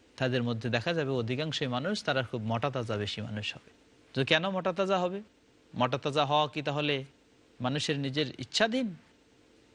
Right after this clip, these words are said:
হ্যাঁ, মোটা তাজা বলতে পারি আমরা, হয়তো এটা মানুষের ইচ্ছাধীন নয়, তবে অনেক সময় ইচ্ছাধীন হয়।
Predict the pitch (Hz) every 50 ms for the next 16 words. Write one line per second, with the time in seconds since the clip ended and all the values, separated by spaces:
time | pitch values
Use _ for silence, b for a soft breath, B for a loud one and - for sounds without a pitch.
0 | _ - _ - - - 117 135 143 131 110 104 101 104 117 127 - 175 - 202
1 | 180 190 180 170 165 165 - - - - - 127 143 156 143 - 208 - 180 156
2 | 156 147 139 135 143 139 139 135 - 143 131 - 127 117 120 151 156 - 151 139
3 | 123 - - 160 147 160 165 147 139 135 127 113 107 110 - 123 120 120 120 127
4 | 139 143 - - 156 156 185 240 254 - - 120 - - 143 127 - 165 196 196
5 | 131 110 110 95 98 104 -